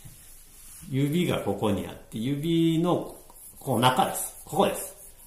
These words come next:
ここをストレッチ。足の甲、ここです。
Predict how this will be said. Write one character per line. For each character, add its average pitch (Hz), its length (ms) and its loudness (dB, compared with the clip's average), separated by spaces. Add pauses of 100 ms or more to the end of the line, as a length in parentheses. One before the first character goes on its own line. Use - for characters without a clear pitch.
(200)
こ - 120 -18
こ 202 120 6
を 190 80 8
ス - 120 0
ト 143 40 -2
レ 120 80 4
ッ - 80 -4
チ。 - 140 -14 (240)
足 - 240 -6
の 98 60 -6
甲、 - 380 -6
こ - 80 -14
こ 107 140 -6
で - 100 -10
す。 - 120 -18